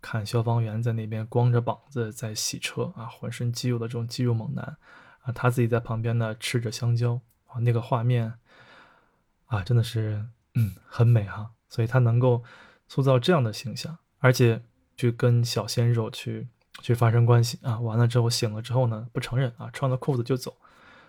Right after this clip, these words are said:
非常像是早些年这种刻画男，这种渣男的形象啊，但是用在，放在女性身上是非常可爱，而且非常有个性的。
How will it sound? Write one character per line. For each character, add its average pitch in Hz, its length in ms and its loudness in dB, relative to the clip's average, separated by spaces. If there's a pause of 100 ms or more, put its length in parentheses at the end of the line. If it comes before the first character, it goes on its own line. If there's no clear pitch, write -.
非 - 120 2
常 165 120 8
像 156 200 4
是 117 420 2
早 107 180 -2
些 131 80 0
年 120 280 2
这 135 100 -2
种 110 240 -4
刻 - 180 -2
画 123 160 2
男， 113 320 -2 (100)
这 - 120 -2
种 113 100 0
渣 165 180 6
男 123 200 4
的 170 60 4
形 113 200 -2
象 - 160 -10
啊， 120 220 -12
但 131 120 0
是 135 140 -2
用 147 160 0
在， 127 200 2 (280)
放 156 140 2
在 151 100 6
女 120 200 4
性 139 160 0
身 139 120 2
上 120 120 2
是 120 120 -6
非 143 120 -4
常 135 200 0
可 - 240 -14
爱， 120 280 -2 (500)
而 120 120 2
且 120 140 4
非 123 160 2
常 120 200 4
有 110 360 -4
个 190 180 4
性 135 240 -6
的。 - 80 -20